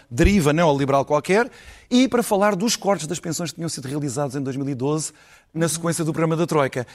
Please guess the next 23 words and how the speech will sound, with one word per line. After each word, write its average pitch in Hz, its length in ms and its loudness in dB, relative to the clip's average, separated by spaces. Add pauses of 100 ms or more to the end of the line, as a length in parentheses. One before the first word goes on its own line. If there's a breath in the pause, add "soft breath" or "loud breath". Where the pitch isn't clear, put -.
(240 loud breath)
O 269 100 4
que 240 120 0
nós 311 140 6
estamos 220 340 0
a 175 40 2
ver 123 360 -2 (100)
é 165 320 2
o 254 220 4
absurdo 262 760 2
de 208 140 2
tudo 240 480 0
isto, - 420 -2 (380)
de 190 100 0
um 320 100 2
desnorte 240 400 0
total 254 560 2 (360)
político 202 340 2
do 156 80 0
governo, 131 460 -2 (420 soft breath)
para 262 180 4
ocultar 254 440 2
primeiro 247 400 4
aos, - 160 2